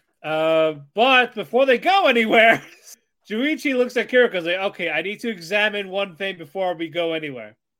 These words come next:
He cups her breast. <laughs> And Kiriko had this shocked expression on her face. He's like, "Hmm, hmm." So Maru gets super defensive and just uppercuts the guy.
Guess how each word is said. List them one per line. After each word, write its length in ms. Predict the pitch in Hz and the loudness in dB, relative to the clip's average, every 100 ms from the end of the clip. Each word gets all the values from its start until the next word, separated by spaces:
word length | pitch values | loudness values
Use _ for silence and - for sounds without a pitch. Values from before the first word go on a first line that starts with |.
| _ - | _ -18
He 80 | 165 | -12
cups 340 | 147 330 392 | 0 0 0
her 80 | 320 | -6
breast. 600 | 254 277 175 - - - - | -2 -2 -2 -8 -16 -18 -18
<laughs> 40 | - _ _ _ _ | -20 _ _ _ _
And 280 | - 151 156 | -12 -12 -10
Kiriko 500 | 214 240 240 233 233 | -8 -4 -4 -2 -6
had 220 | 196 190 | -4 -6
this 240 | 165 147 143 | -8 -14 -16
shocked 580 | - - 196 220 214 196 | -20 -12 -8 -8 -10 -14
expression 680 | 160 - _ 175 196 190 190 | -20 -20 _ -10 -10 -10 -10
on 160 | 185 | -8
her 80 | 185 | -10
face. 680 | 151 175 175 165 - - - _ _ | -8 -6 -6 -10 -14 -16 -20 _ _
He's 120 | 160 | -12
like, 180 | 160 156 | -8 -8
"Hmm, 140 | 170 180 | -10 -14
hmm." 160 | 214 208 _ _ | -14 -14 _ _
So 260 | - 180 | -8 -6
Maru 480 | 170 175 226 240 240 | -4 -4 -2 0 -2
gets 300 | 196 208 - | -4 -10 -10
super 560 | - - 220 233 247 240 | -20 -16 -12 -10 -8 -6
defensive 840 | 226 220 214 202 170 165 123 113 _ _ _ _ _ | -6 -8 -8 -8 -8 -14 -14 -16 _ _ _ _ _
and 140 | 196 185 | -12 -8
just 180 | 190 - - | -10 -12 -8
uppercuts 560 | 226 254 233 233 202 - | -8 -6 -8 -4 -4 -4
the 100 | 165 | -10
guy. 380 | 156 120 104 | -8 -10 -14